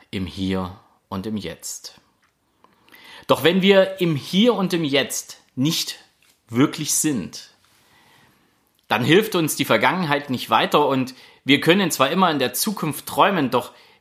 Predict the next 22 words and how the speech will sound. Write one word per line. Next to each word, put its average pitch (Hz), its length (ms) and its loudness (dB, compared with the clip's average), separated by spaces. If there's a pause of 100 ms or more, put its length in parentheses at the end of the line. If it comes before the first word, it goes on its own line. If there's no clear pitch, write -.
wir 135 60 2
legen 156 380 4
nie 220 200 6
den 170 220 2
Grundstein, 139 640 2
um 107 160 -4
das, - 260 2
was - 200 -4
wir 123 100 -4
für 113 120 -10
die 104 160 -6
Zukunft - 760 -2 (600)
sehen 147 420 4
oder 113 200 0
gern 117 240 2
sehen 104 300 -2
wollen, 113 380 2 (100)
auch 104 160 -10
wirklich 107 360 -8
umzusetzen. 113 760 -12 (1400)
Und 123 140 2
deswegen 214 600 4